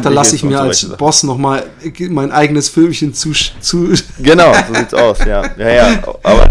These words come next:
Speaker 2: aber wie gesagt, alles halt auf irgendeiner wissenschaftlichen Grundlage und dann kommen halt so achtzig, achtzig Videos zusammen. Aber wie gesagt, das ist halt die Sache, das können wir halt nicht leisten. Aber, aber es ist auf jeden Fall alles, jedes Video ist halt gut erklärt. Und also wie gesagt, ich, ich, ich find die gut. Schaut,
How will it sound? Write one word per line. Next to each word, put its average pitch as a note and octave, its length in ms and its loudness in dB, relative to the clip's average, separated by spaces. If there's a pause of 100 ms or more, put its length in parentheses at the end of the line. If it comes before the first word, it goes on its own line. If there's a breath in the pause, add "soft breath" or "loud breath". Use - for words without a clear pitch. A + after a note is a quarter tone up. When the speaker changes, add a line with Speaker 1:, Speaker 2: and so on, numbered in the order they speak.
Speaker 2:
aber A#2+ 220 4
wie B2+ 60 -4
gesagt, B2+ 260 -2
alles C3 260 -4
halt B2+ 160 -4
auf G2+ 180 -4
irgendeiner A#2 340 -10 (280)
wissenschaftlichen A#2+ 600 -14
Grundlage D#3+ 520 -12
und B2 280 -14
dann A#2 120 -14
kommen B2 180 -10
halt A#2 180 -8
so A#2+ 160 -10
achtzig, - 460 -12
achtzig - 320 -20
Videos A2+ 200 -20
zusammen. C3 260 -10
Aber G#2 260 -6
wie A2 60 -16
gesagt, G#2+ 240 -10
das G2 120 -14
ist G#2 120 -18
halt G2+ 160 -16
die G#2 60 -20
Sache, G#2 160 -16
das G2 140 -20
können G#2+ 160 -20
wir G2+ 40 -12
halt F#2 100 -14
nicht - 140 -20
leisten. - 260 -16
Aber, G#2 280 -4
aber G#2+ 260 0
es G#2 140 -10
ist A#2+ 100 -10
auf A2+ 160 -2
jeden C3 100 -6
Fall B2+ 100 -2
alles, C#3 340 -4
jedes C3 260 -12
Video B2 180 -12
ist A2+ 120 -14
halt A2+ 140 -12
gut A2+ 140 -16
erklärt. C3+ 340 -14 (440 loud breath)
Und G#2 260 -16
also G#2+ 200 -14
wie A2 80 -16
gesagt, G#2+ 300 -12 (120)
ich, - 220 -20 (240)
ich, - 120 -20 (120)
ich - 140 -18
find B2+ 200 -10
die A#2+ 60 -10
gut. B2+ 300 -10 (340)
Schaut, G#2 220 -14